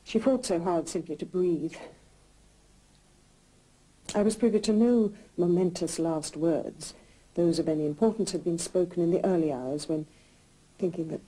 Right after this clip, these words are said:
my sister was nursing her, as she had done at Adyar, she said,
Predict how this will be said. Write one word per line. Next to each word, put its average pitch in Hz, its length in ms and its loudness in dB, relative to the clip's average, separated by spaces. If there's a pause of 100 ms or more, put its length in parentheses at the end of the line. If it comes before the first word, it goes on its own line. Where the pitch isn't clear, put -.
my 156 140 -4
sister 220 340 0
was 151 160 -4
nursing - 400 -8
her, 156 160 -10
as 160 80 -8
she - 160 -10
had 151 160 -6
done 143 160 -6
at - 160 -6
Adyar, 160 460 0
she - 120 -14
said, - 280 -4